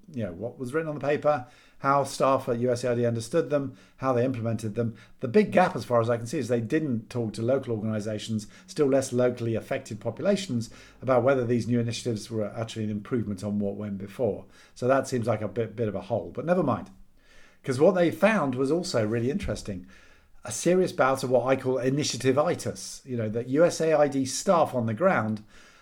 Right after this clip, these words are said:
are constantly subjected to a blizzard of new ideas, new concepts,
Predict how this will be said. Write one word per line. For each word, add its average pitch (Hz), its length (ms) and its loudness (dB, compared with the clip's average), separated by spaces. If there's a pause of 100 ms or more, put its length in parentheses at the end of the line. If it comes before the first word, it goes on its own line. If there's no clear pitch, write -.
(100)
are 135 100 -4
constantly 160 640 -2
subjected 113 540 -4
to 127 100 0
a 120 40 4
blizzard 127 640 2
of 117 180 -4
new 123 260 4
ideas, 117 460 0
new 120 140 0
concepts, 120 580 -6